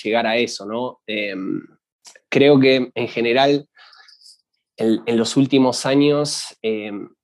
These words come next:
em, estamos todos como en una especie de saturación, eh, con esta cuestión de, de, de que hay como ciertos patrones en la, en las, en las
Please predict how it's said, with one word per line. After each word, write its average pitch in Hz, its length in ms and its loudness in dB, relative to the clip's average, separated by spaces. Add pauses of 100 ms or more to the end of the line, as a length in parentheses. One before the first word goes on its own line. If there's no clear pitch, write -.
(280)
em, - 480 -2
estamos 123 500 -4
todos 131 240 2
como 113 220 2
en 120 60 4
una 123 120 2
especie 123 340 -2
de 113 60 2
saturación, 131 1080 -2 (180)
eh, 104 500 -8 (600)
con 120 180 4
esta 127 220 2
cuestión 127 360 2
de, 123 200 2
de, 110 280 -2
de 107 160 -6
que 120 100 2
hay 123 60 2
como 123 220 -4
ciertos 135 500 -2
patrones 135 720 -4
en 110 200 -10
la, 104 160 -8
en 104 160 -8
las, - 340 -10
en 107 80 -4
las - 140 -4